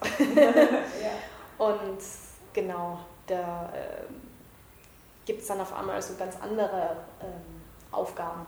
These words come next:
Speaker 2: Mhm.
Speaker 1: Ja.
Speaker 2: Ja. Ja, auf jeden Fall.
Speaker 1: Und auch so ein Programm zusammenzustellen, solche Dinge, irgendwie, wie kann man so ein interessantes, äh, Festival kuratieren, das finde ich super spannend.
Speaker 2: Ja.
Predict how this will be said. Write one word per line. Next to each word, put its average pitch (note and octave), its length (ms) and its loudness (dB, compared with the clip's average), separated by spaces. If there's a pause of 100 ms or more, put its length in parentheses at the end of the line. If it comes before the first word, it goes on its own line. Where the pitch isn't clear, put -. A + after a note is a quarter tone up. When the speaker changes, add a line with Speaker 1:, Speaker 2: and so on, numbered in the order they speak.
Speaker 2:
Mhm. G3 180 -4 (380)
Speaker 1:
Ja. F3+ 80 -6
Speaker 2:
Ja. F#3 40 -2 (680)
Ja, G3+ 60 -8 (440)
auf E3+ 200 -16
jeden E3+ 220 -12
Fall. F3 520 -14
Speaker 1:
Und F3+ 600 -10
auch - 60 -12
so F#3 340 -2
ein F#3 40 -10
Programm G#3 360 -2
zusammenzustellen, G#3+ 880 -2
solche G3 240 -2
Dinge, G3 220 -4 (320)
irgendwie, F#3+ 320 -10
wie F#3 60 -10
kann F#3 160 -10
man F#3 140 -6
so F#3 100 -10
ein F3+ 300 -12 (100)
interessantes, - 1000 -6
äh, F3+ 360 -2 (160)
Festival G#3+ 460 2
kuratieren, F#3+ 580 -2
das F#3 160 -6
finde F3+ 180 -12
ich - 140 -16 (480)
super F#3 240 -8
spannend. - 420 -12 (100)
Speaker 2:
Ja. E3+ 340 -6